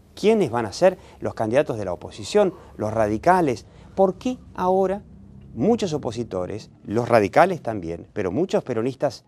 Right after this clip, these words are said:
disidentes, están proponiendo, hagamos una interna antes, para no dejar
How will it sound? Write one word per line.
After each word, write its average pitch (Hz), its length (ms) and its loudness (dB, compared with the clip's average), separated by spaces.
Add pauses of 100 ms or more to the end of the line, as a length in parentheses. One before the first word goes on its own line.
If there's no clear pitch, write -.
(200)
disidentes, 101 960 -6 (760)
están 208 300 0
proponiendo, 196 800 2
hagamos 175 400 0
una 156 140 0
interna 135 420 0
antes, 95 420 -6 (220)
para 123 240 2
no 226 180 2
dejar 196 540 -4